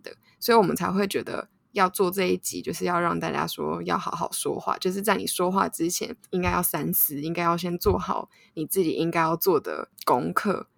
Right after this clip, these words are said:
做完功课之后才来去进行发表。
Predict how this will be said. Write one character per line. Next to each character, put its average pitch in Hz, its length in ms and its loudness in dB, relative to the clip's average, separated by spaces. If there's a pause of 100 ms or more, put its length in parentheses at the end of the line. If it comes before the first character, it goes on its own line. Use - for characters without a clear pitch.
做 208 140 4
完 160 180 4
功 165 200 -2
课 185 200 -2
之 - 120 -8
后 - 140 -2
才 180 140 -6
来 - 280 -10 (160)
去 - 220 -14
进 180 220 2
行 175 180 -4
发 - 240 -2
表。 - 220 -8